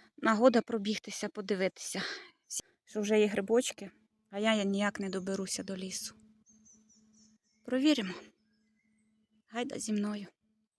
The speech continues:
Це просто клондайк цієї пецици.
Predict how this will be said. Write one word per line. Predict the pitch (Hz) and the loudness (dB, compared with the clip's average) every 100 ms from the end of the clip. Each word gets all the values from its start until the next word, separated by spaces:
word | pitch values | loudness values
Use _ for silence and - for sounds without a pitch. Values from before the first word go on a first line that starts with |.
| - | -20
Це | - | -18
просто | - 247 - 240 | -8 -6 -6 -8
клондайк | - 233 226 202 226 254 277 - | -4 2 2 4 4 4 4 0
цієї | - 202 208 220 240 | -8 -4 0 2 0
пецици. | - 220 - - 202 185 - - | 0 -2 -2 -2 0 0 -2 -6